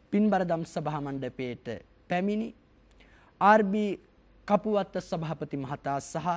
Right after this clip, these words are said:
ඒ ගුණරත්න මහතා ප්‍රධාන දායකත්වලාභී සියලු දෙනාට අපිත් පින්කම සඳහා සාදු නාද ලබා දෙමින්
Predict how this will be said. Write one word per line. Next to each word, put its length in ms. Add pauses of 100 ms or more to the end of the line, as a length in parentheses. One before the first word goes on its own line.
(140)
ඒ 240
ගුණරත්න 540
මහතා 480
ප්‍රධාන 520 (180)
දායකත්වලාභී 960 (100)
සියලු 400
දෙනාට 400 (260)
අපිත් 320 (220)
පින්කම 440
සඳහා 500 (220)
සාදු 420
නාද 220
ලබා 360
දෙමින් 320